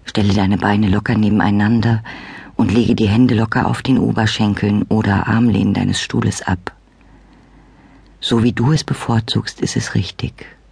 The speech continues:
Lass dich fallen und nimm die Dinge, die gesagt werden, auf. Lass sie geschehen und genieße es. Du musst nichts weiter tun, als meiner Stimme zu lauschen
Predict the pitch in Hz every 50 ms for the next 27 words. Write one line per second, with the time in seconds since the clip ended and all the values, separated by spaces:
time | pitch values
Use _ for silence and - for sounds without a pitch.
0 | _ _ _ _ _ _ - - - - - _ _ - - - - - - -
1 | _ _ _ _ _ - - - _ _ _ _ _ _ - - 117 120 - -
2 | 143 - - - - 143 135 127 120 117 107 95 90 90 - - - - - -
3 | - - - - 107 98 107 113 113 110 98 - - 113 117 120 120 120 117 101
4 | - - 95 - 90 - 95 92 95 - - - 113 110 107 117 120 131 - -
5 | - 110 101 92 92 - - - - - - - - _ - - - - - _
6 | _ _ _ _ _ _ _ - _ _ _ _ _ _ _ - - - - -
7 | - 98 92 - - 113 - 107 - - - 117 110 110 110 101 92 85 - -
8 | 87 90 87 82 80 - - - 95 92 101 110 107 - - - - 87 87 -
9 | - - - - - _ _ _ _ - - - _ _ _ _ - - - _
10 | _ _ _ _ _ _ _ _ _ _ _ _ _ _ _ - - - _ _
11 | _ _ _ - - - _ _ - 113 110 107 101 95 - - - 113 120 -
12 | - - - - 104 104 - 110 107 110 - - - 107 113 110 110 117 - -
13 | - - - - - - - - - 117 - - - 113 110 113 113 110 - -
14 | 147 143 135 131 135 - 117 113 101 92 92 101 101 - - 120 110 107 110